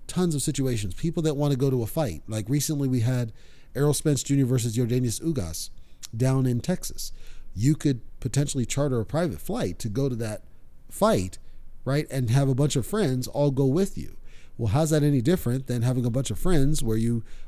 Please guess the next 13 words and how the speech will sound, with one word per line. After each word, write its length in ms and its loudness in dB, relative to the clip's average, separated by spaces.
are 140 2
at 120 0
your 120 0
house 360 2
and 100 -6
somebody 420 -2
does 280 -4
pizza 360 -2
and 160 0
beer 160 0
and 100 -2
everything 300 -2
else? 320 -2